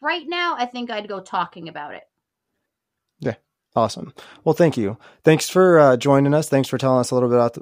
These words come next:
Speaker 2: about the lifestyle. Thanks for telling us a little bit about your books. Um, I'm gonna put your link tree in the show notes so people can find you. Um, I believe that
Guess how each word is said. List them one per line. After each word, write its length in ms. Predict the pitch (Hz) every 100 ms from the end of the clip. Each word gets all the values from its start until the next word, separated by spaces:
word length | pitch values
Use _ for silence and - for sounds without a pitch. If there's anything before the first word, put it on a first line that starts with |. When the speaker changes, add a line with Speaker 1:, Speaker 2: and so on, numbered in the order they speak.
| -
Speaker 2:
about 300 | 135 127 117
the 80 | 113
lifestyle. 500 | 113 113 120 117 123
Thanks 260 | 127 117
for 80 | -
telling 200 | 117 117
us 80 | 113
a 60 | 120
little 120 | 117
bit 60 |
about 160 | 113 113
your 100 | 113
books. 320 | 110 117 117 - - _
Um, 400 | 123 123 107 101 -
I'm 100 | 135
gonna 100 | 131
put 220 | 151 147
your 120 | 139
link 280 | 113 156 123
tree 460 | - 123 117 113 -
in 140 | 139
the 80 | 113
show 240 | 107 170 196
notes 300 | 113 110 -
so 80 |
people 260 | 113 127 131
can 140 | 123
find 340 | 113 120 117 113
you. 240 | 123 135 - - _ -
Um, 500 | 139 120 67 58 - _ _ - _ _
I 180 | 139 151
believe 440 | 147 147 143 131
that 360 | 123 120 117